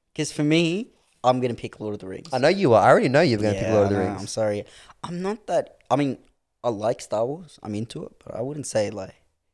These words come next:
Speaker 1: the fact that the camera is being held up by a box set of Star Wars.
Speaker 2: It should say a lot right now.
Speaker 1: Hurts a little bit.
Speaker 2: And it's your house, so it's your box set.
Speaker 1: Yeah,
Speaker 2: But
Speaker 1: yeah,
Speaker 2: you're
Speaker 1: yeah.
Speaker 2: still saying Lord of, I don't see a Lord of the Rings box set around here.
Speaker 1: I actually don't have one.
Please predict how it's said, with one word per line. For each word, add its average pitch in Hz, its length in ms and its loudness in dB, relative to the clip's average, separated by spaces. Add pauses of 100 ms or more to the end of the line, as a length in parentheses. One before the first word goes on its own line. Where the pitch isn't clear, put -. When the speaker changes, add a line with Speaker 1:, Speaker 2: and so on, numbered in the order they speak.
Speaker 1:
the 127 80 -6
fact 165 280 2
that 131 160 2
the - 80 -4
camera 120 320 -2
is 104 80 -6
being 101 220 -6
held 98 260 -8
up 104 180 -2
by 98 140 -2
a 98 40 -4
box - 360 -2
set - 300 -2 (120)
of 110 160 2
Star 113 360 -2
Wars. 156 360 -8
Speaker 2:
It - 80 -16
should 120 160 -4
say 110 140 4
a 101 60 6
lot 101 220 4
right 92 160 0
now. 98 100 -4
Speaker 1:
Hurts - 200 -2
a 113 40 -6
little 123 200 -2
bit. 175 160 -4
Speaker 2:
And 120 160 2
it's - 160 -4
your 127 240 8
house, 110 360 6
so 110 120 4
it's - 160 2
your 117 140 6
box 104 260 4
set. 95 220 2
Speaker 1:
Yeah, 123 240 4
Speaker 2:
But 170 120 8
Speaker 1:
yeah, 196 60 2
Speaker 2:
you're 170 100 8
Speaker 1:
yeah. 160 60 6
Speaker 2:
still 170 260 6
saying 139 460 8
Lord 127 180 8
of, 123 60 -4 (260)
I 123 120 4
don't 139 160 8
see 135 160 0
a 120 80 6
Lord 120 200 8
of 113 40 -2
the 107 80 2
Rings 131 220 2
box 113 240 4
set 117 120 2
around 107 280 2
here. - 100 4
Speaker 1:
I 147 40 6
actually 151 220 0
don't 143 140 6
have 139 220 2
one. 95 220 -10